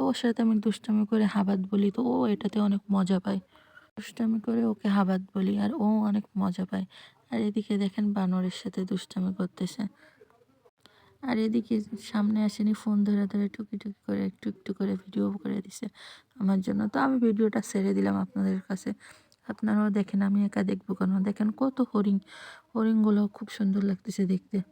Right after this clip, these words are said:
আমি একা দেখবো কেন? আপনাদের সাথেও শেয়ার করলাম, আপনারাও দেখেন।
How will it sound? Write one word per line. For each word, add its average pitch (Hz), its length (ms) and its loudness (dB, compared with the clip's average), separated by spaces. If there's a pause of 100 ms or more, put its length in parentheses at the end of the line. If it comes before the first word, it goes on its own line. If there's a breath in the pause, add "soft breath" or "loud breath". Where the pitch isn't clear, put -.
(480)
আমি 240 200 0 (100)
একা 233 200 0
দেখবো 220 300 2
কেন? - 260 -8
আপনাদের 220 400 2
সাথেও 233 320 -4
শেয়ার 220 320 0
করলাম, 220 300 4
আপনারাও 220 480 0
দেখেন। 214 360 2